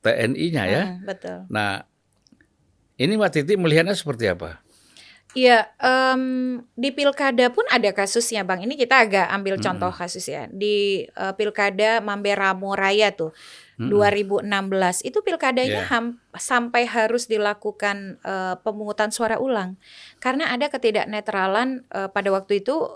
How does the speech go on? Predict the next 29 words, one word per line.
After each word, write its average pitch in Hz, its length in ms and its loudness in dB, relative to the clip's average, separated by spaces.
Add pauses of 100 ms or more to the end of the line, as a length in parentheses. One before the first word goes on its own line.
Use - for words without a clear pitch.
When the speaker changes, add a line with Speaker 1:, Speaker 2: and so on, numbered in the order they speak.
Speaker 2:
eh, 196 240 -4
Brimob 202 480 -2
Polri 233 480 4
di 240 160 0
Speaker 1:
Mm-mm. 208 160 -2
Speaker 2:
Mamberamo 190 560 -2
begitu. 156 400 -10
Speaker 1:
Iya. 98 240 -2 (400)
Speaker 2:
Nah, 180 240 -4
dan 240 240 6
memang 480 240 0
betul 320 240 4
tadi 196 240 2
keterlibatan, 208 960 0
eh, 185 240 -2
dalam 185 400 -2
konteks 185 400 -2
ya, 175 240 -4 (240)
relasi 190 560 -2
kuasa 196 480 0
ya. 165 240 -6
Nah, 170 240 -16 (560)
nah, 220 240 0
d-, 226 160 -12
eh, 226 400 2
bagaimana 285 480 2
dengan 214 240 2
di 208 80 -2
pemilu? 196 480 -4